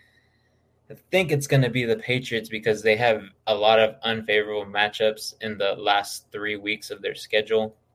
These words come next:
which is where playoffs is at. Um, so, but yeah,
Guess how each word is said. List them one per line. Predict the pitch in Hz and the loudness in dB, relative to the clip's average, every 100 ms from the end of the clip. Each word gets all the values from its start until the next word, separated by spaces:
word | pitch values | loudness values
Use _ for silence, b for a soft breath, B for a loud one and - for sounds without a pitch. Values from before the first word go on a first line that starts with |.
| _ | _
which | 101 101 - | -12 -10 -8
is | 98 92 _ - | -10 -12 _ -16
where | 95 | -14
playoffs | - 117 95 95 101 | 0 2 2 -4 -12
is | 95 | -6
at. | 101 104 - _ - | -2 -2 -6 _ -12
Um, | 104 98 - | -10 -10 -12
so, | - 71 - - _ _ _ _ _ _ _ _ _ | -10 -8 -8 -12 _ _ _ _ _ _ _ _ _
but | 95 98 | -6 0
yeah, | 107 101 | 2 0